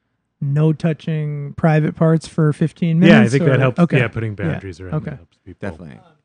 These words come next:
Speaker 2: Everything you said, uh, sounds like how I would work with someone, um, that it's really the shame about it. It's, like, the feeling on top of the experience, the meaning we're making out of it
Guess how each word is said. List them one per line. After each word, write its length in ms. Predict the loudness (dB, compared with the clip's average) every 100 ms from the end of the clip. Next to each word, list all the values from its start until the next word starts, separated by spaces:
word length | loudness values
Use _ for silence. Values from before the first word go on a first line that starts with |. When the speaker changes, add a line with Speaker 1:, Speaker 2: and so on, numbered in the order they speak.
| _
Speaker 2:
Everything 320 | 0 2 2 2
you 120 | -2
said, 440 | -2 -2 -2 -6 -12
uh, 240 | -10 -10
sounds 460 | -10 -8 -6 -6 -8
like 280 | -10 -10 -14
how 220 | -14 -8 -6
I 100 | -6
would 160 | -8
work 260 | -8 -8 -8
with 140 | -14
someone, 600 | -12 -12 -12 -12 -14 -18
um, 400 | -16 -14 -14 -18 _ -8
that 120 | -8
it's 180 | -8 -4
really 200 | -2 -2
the 100 | -6
shame 380 | -6 -4 -4 -4
about 380 | -6 -8 -8 -10
it. 100 | -12
It's, 140 | -12
like, 120 | -12
the 100 | -12
feeling 440 | -8 -4 -2 -2 -8
on 180 | -12
top 320 | -14 -10 -8 -8
of 120 | -12
the 120 | -12
experience, 640 | -14 -18 -16 -14 -14 -20
the 100 | -18
meaning 360 | -8 -6 -6 -8
we're 100 | -12
making 380 | -12 -12 -12 -16
out 160 | -20
of 100 | -20
it 180 | -20 -20